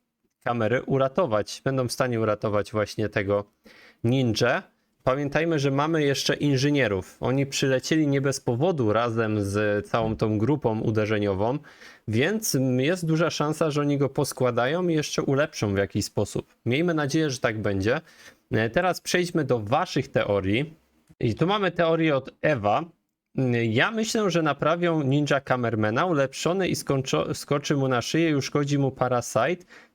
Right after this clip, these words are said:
Toilet i będzie mu ciężko walczyć. Wydaje mi się, że jest to na rzeczy. Coś takiego o tym wspomniałem w tym odcinku, więc to jeszcze potwierdza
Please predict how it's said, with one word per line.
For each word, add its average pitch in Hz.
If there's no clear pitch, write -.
Toilet 170
i 143
będzie 151
mu 139
ciężko 143
walczyć. 107
Wydaje 165
mi 214
się, 196
że 151
jest 165
to 143
na 131
rzeczy. 110
Coś -
takiego 120
o 117
tym 117
wspomniałem 123
w -
tym 110
odcinku, 127
więc 107
to 120
jeszcze 120
potwierdza 120